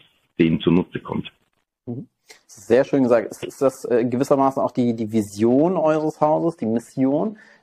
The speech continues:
Speaker 2: wirklich ein, ein angenehmes, wertstiftendes Umfeld für jeden Mitarbeiter weltweit verfügbar zu machen?
Speaker 1: Ganz klar. Ich meine, du fängst, äh, du fängst immer klein an. Und, äh, wenn man sich anschaut,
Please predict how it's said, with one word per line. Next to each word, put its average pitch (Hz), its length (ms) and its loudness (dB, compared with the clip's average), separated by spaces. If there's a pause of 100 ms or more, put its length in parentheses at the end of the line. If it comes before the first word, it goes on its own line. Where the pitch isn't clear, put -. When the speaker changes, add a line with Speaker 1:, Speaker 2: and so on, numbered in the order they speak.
(120)
Speaker 2:
wirklich 117 600 -2
ein, 107 300 -2
ein 110 220 -10
angenehmes, 117 1080 0
wertstiftendes 113 800 -2
Umfeld 120 960 0
für - 220 -10
jeden 107 340 0
Mitarbeiter 107 680 0
weltweit 104 460 0
verfügbar 117 400 -4
zu - 140 -8
machen? 143 240 -6 (2500)
Speaker 1:
Ganz 107 260 2
klar. 147 240 0
Ich 78 120 -2
meine, 92 220 2
du 92 120 -2
fängst, 98 360 -2 (140)
äh, 101 240 2
du 92 100 -2
fängst 107 260 0
immer 110 200 2
klein 98 320 0
an. 101 260 0
Und, 50 480 -2
äh, 95 380 -4
wenn 95 100 -2
man 92 140 0
sich 92 180 -2
anschaut, 92 640 0